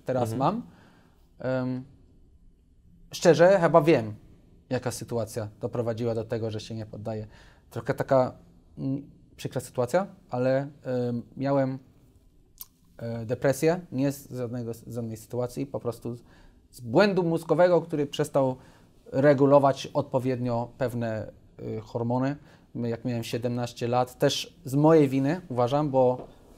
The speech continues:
Speaker 1: tam bawiłem się w różne głupie rzeczy. Nic takiego hardkorowego, ale całkiem możliwe, że ktoś do czegoś, co miało być łagodne, dorzucił coś gorszego. Nigdy nie wiadomo, co kto z-,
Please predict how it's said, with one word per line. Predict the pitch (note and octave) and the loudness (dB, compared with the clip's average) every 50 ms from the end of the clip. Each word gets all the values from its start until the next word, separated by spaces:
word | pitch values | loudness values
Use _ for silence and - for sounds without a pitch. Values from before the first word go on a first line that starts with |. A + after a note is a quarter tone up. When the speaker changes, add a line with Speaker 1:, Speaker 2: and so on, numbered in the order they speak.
| - - - - - - - - - - | -20 -20 -20 -20 -20 -20 -20 -20 -12 -8
Speaker 1:
tam | A#2 A#2 A2+ | -6 -6 -2
bawiłem | G#2+ A#2+ A#2+ B2 C#3 C#3 C3 B2 | 0 0 2 4 4 2 2 2
się | A#2 - C3 A#2 | -2 -4 -6 -4
w | |
różne | A#2 C3 B2+ A#2 B2 A#2+ A2+ | -4 -4 -4 -4 -4 -6 -6
głupie | A#2+ A#2 - B2 | -6 -6 -4 0
rzeczy. | A#2 D#3 E3 E3 A3 A#3 B3 - - - - - | 2 4 4 4 4 0 0 -2 -8 -18 -6 0
Nic | C#4+ D#4+ D#4 - | 0 2 6 6
takiego | C4+ B3 - A3 G3 G#3+ G3+ F#3 E3+ | 6 6 6 6 6 8 8 8 8
hardkorowego, | F3+ E3+ F3 - E3 D3+ D3+ D#3+ G#3+ G#3 A3+ A3 G3 E3 | 6 4 4 2 2 2 6 6 8 8 10 8 10 10
ale | F3 E3 E3+ E3 D#3 D3 D3+ - - - - - - | 10 8 10 8 6 4 2 -2 -18 -20 -20 -8 2
całkiem | - E3 D#3+ - E3 | 4 4 6 6 4
możliwe, | D#3 D3+ C#3+ C3+ D#3 D3+ C#3+ C#3+ | 6 4 4 4 2 2 2 2
że | C3+ C3 | 0 0
ktoś | - - - C#3+ C3+ - | -2 0 -2 -2 -2 0
do | - C#3+ C3+ C3 | 0 0 0 0
czegoś, | - - C#3 B2+ C3+ C3 B2+ - - - | 0 -2 0 2 2 0 0 -2 -10 -6
co | - C#3+ | -4 0
miało | C3 D3 E3+ E3+ E3 | 2 6 8 6 8
być | D#3 D3+ D#3+ | 6 4 2
łagodne, | D3 C#3 B2+ C#3+ C#3 C3 C#3 C#3 | 2 2 4 2 2 2 2 -2
dorzucił | B2+ C3+ C#3 B2+ C#3+ C#3 C#3 C#3 B2+ | 0 0 0 0 0 -2 -2 -4 -6
coś | - C#3 C3 B2+ - - - - | -4 -4 -4 -4 -6 -12 -14 -8
gorszego. | B2+ C3 C3 B2+ - - C3 A#2+ C3 B2+ C3 | -4 -2 -2 -2 -2 -4 -2 0 0 0 0
Nigdy | C3 C3 C3+ C3 B2 C#3 C3 | 0 -2 -2 -2 -2 -2 -2
nie | C3 B2 | -2 0
wiadomo, | C3 B2+ A#2+ B2+ A#2+ A#2 A#2 | -2 -2 -2 -2 -4 -6 -6
co | - A#2+ | -8 -10
kto | G#2+ - - B2+ A#2 | -10 -8 -6 -6 -6
z-, | A2 | -6